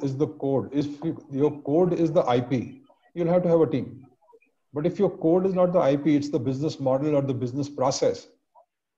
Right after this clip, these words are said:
then really it doesn't matter. I would say outsource the, use a, use a regular platform, o-, open source use karo, give somebody a low cost, uh, project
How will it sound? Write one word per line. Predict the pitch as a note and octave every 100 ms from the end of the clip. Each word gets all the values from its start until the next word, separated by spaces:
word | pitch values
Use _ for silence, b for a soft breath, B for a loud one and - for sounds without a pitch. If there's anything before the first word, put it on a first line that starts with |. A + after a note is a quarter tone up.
| _
then | A#2+ F3+ G#3
really | E3 F#3 G3+
it |
doesn't | F3+ F#3 E3+
matter. | D#3 E3+ C3
I |
would | C#3 D#3+
say | D#3+
outsource | C#3+ D#3 F#3 F3+ -
the, | E3+ D#3+ D3+ C3+ B2+ A#2 - _ _ _
use | B2+ C3 F#3
a, | F3 C3+
use | B2 A#2+ D#3
a | F#3+
regular | C3 B2+ D#3+
platform, | C3+ A2+ C#3+ A#2 F#2+ _ - -
o-, | C#3 -
open | B2+ D#3 D#3
source | D#3+ D#3 D3
use | C3+
karo, | C3 C#3+ C#3+ C#3+
give | C3+ C3+ C#3
somebody | D3+ D3 D3+ D3 D3
a | D3
low | A#2+ A#2+
cost, | B2 C3 C3+ - _
uh, | A#2+ A#2+ A#2 A#2
project | A#2 A2+ B2+ A#2+